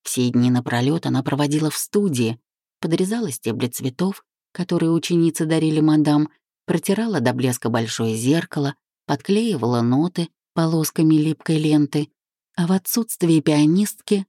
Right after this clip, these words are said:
аккомпанировала ученицам. Видела себя ассистенткой мадам. Мадам видела её затычкой в каждой бочке. Стелла очень прилежно отрабатывала свои уроки.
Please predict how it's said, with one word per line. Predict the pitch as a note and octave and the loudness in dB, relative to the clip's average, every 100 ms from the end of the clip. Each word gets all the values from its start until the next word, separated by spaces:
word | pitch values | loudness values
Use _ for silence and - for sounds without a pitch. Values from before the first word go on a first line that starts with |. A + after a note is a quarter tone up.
| _ | _
аккомпанировала | D#3+ D3 B2+ B2+ C3 C#3+ D3+ C#3+ C3+ | -4 -2 0 0 2 2 2 -2 -4
ученицам. | C3 - C3 A#2+ A2 B2 A#2 - _ _ _ _ _ - | -4 -2 -2 -2 -4 -4 -4 -8 _ _ _ _ _ -4
Видела | D#3+ A3+ G3 F3 | 0 2 2 0
себя | E3 D3+ D#3+ F3+ | -2 0 0 0
ассистенткой | D#3+ - - - D#3 D#3 - C#3+ C#3 | -4 -8 -10 0 0 0 -4 -4 -2
мадам. | C3+ B2+ C#3 C#3+ A#2+ A#2 _ _ _ | -2 -2 -2 -2 -4 -8 _ _ _
Мадам | C#3+ B2 A#2 C3 D#3+ A3+ B3 _ _ _ _ | 0 0 -2 -2 2 2 0 _ _ _ _
видела | D3 G3 B3+ A#3+ A3 | 0 2 2 0 -2
её | G3 E3 F3+ | -2 -2 -2
затычкой | G3+ G3+ - - A2+ - - A2+ A#2+ _ | -2 -4 -4 -6 -6 -8 -8 -8 -8 _
в | - | -8
каждой | A#2+ A#2 A#2+ | -8 -6 -8
бочке. | A#2 A#2 A2+ - - A2+ _ _ _ _ - | -6 -8 -8 -10 -10 -10 _ _ _ _ -14
Стелла | - G#3 G3+ F#3+ | -4 0 2 2
очень | F#3+ F#3+ F#3 F3 | 0 0 0 0
прилежно | - E3+ F#3+ G#3+ G3+ F#3+ | 0 0 2 2 0 0
отрабатывала | F3 D#3 C3 C#3 C#3+ D3 C#3 | -2 -4 -2 -4 -4 -6 -6
свои | - C3 C3 C3+ | -6 -6 -4 -4
уроки. | C3+ A#2+ A2 - G#2+ | -4 -6 -8 -10 -14